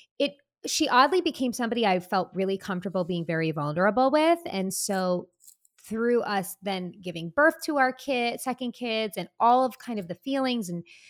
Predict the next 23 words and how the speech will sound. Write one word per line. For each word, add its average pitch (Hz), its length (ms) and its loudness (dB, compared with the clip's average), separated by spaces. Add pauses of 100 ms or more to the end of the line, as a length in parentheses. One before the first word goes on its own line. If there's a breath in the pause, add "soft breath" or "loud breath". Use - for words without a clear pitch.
(180 loud breath)
trials 262 260 4
and 240 80 -2
tribulations, 214 880 -4 (680 soft breath)
you 233 80 0
know, 233 80 4
it - 100 -4
made 240 320 0
me 269 120 0
think 208 360 -4
back 175 320 -2
to - 80 -12
when 190 180 -6
I'd 165 160 -6
had 170 380 -8
Bo, 185 580 4
my 180 160 -2
first - 420 -2
son, 180 480 -10
and 208 140 -6
how 185 140 0
hard 185 320 2
it - 100 -6
was. - 480 -12